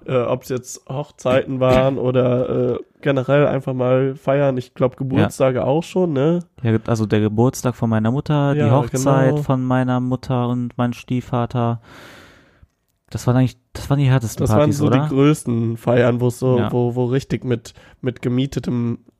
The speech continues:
Speaker 1: kleiner Wohnung oder Hütte, sag ich
Speaker 2: Hütte,
Speaker 1: jetzt mal.
Speaker 2: genau.
Speaker 1: Hütte hört sich am besten an.
Speaker 2: Ja.
Speaker 1: Genau, und, äh, da dann einfach getrunken wurde
Speaker 2: Ja.
Speaker 1: und ich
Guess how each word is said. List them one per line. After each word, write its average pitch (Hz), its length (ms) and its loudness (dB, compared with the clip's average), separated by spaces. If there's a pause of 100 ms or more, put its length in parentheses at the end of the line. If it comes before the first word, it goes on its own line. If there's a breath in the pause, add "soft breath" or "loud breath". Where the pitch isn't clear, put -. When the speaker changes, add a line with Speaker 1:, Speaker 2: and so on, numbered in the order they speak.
(140)
Speaker 1:
kleiner 127 420 2
Wohnung 135 400 2
oder 120 360 0
Hütte, 147 320 2
sag 135 180 4
ich 135 60 0
Speaker 2:
Hütte, 131 200 2
Speaker 1:
jetzt 104 80 2
mal. 135 280 4
Speaker 2:
genau. 107 220 4
Speaker 1:
Hütte 135 240 0
hört 135 160 0
sich - 200 -16 (100)
am 131 160 -6
besten 127 280 -6
an. 123 240 -4
Speaker 2:
Ja. 107 220 -2 (120)
Speaker 1:
Genau, 127 300 4
und, 120 320 -4
äh, 120 300 2
da 120 240 2
dann 117 140 0
einfach 117 240 -4
getrunken 120 500 -6
wurde 123 300 2
Speaker 2:
Ja. 117 40 0
Speaker 1:
und 170 260 -6
ich - 220 -14